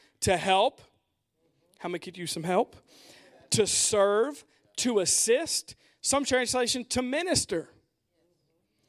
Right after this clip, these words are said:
That all comes out of that word. Help, care, service, assist, and minister. So angels are sent to do those things for who?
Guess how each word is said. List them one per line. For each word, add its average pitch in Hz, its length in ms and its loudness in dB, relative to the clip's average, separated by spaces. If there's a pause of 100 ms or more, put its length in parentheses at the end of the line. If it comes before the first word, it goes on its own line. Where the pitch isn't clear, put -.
(800)
That 247 180 4
all 294 160 2
comes 277 280 -2
out 285 140 0
of 269 40 -4
that 262 180 0
word. 247 420 -2 (340)
Help, 233 440 0
care, 233 340 0
service, 240 640 0 (500)
assist, 254 560 0
and 262 160 -6
minister. 302 400 -2
So 247 220 0
angels 254 460 -4 (200)
are 214 140 4
sent 277 340 -2
to 247 120 -4
do 294 280 2
those 247 300 2
things 214 540 -2 (760)
for 247 280 0
who? 262 400 2